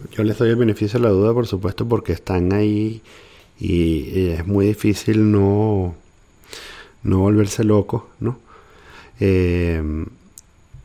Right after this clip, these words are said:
eh, mientras estás viviendo ahí. Pero <clears throat> les falta como, bueno, como un... Lo que tú dices, una,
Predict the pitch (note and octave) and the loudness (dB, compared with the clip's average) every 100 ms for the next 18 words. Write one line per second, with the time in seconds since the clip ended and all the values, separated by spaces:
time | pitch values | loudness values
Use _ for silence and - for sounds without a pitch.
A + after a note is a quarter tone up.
0 | - - - A#2+ A2+ A2 A2 A#2+ - A#2 | -20 -16 -14 -12 -10 -8 -10 -12 -2 0
1 | G2+ G2 - F#2+ G#2+ A2+ A#2 A#2+ - - | 0 -2 -2 -2 0 0 2 0 -4 -16
2 | - - - - - A2 A2 G#2+ G#2 - | -20 -20 -20 -14 0 2 4 4 2 -4
3 | - D#3 D#3 C3 G2 - G2+ - G#2 F#2 | -2 2 4 2 0 -6 -6 -2 -2 -2
4 | A2+ C3+ B2+ G2+ A2 G#2 F2+ F#2 F#2 F#2 | -2 0 2 4 4 2 2 0 0 0
5 | F#2 G2+ A2 G#2+ _ - - - - - | -2 -2 -4 -10 _ -20 -20 -20 -20 -20
6 | - - - - - _ - B2+ B2+ B2+ | -20 -20 -20 -20 -20 _ -6 0 2 4
7 | E3+ D#3+ A#2+ A#2+ B2 C#3+ C#3+ A#2 G#2 | 2 0 0 2 4 4 4 2 0